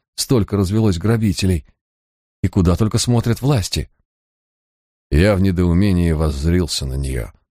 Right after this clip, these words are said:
но вовремя вспомнил, что мы с Бараком решили выставить меня жертвой грабительского нападения. «Ничего, Джоан, в жизни бывают и более крупные неприятности.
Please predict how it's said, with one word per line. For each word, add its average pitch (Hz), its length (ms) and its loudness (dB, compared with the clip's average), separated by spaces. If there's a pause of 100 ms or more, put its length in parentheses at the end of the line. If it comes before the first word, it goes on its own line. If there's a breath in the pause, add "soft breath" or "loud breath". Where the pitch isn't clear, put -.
(340)
но 117 280 4
вовремя 98 400 2
вспомнил, 87 480 -2
что - 180 -6
мы 85 100 2
с 76 80 -2
Бараком 82 420 0
решили 87 360 0
выставить 85 500 0
меня 82 260 2
жертвой 85 560 0 (180 soft breath)
грабительского 80 800 0
нападения. 78 640 -2 (800)
«Ничего, 76 520 0
Джоан, 98 480 2 (380)
в 85 60 -4
жизни 90 380 2
бывают 95 520 2
и 101 40 -2
более 87 380 0
крупные 87 440 0
неприятности. 73 880 -2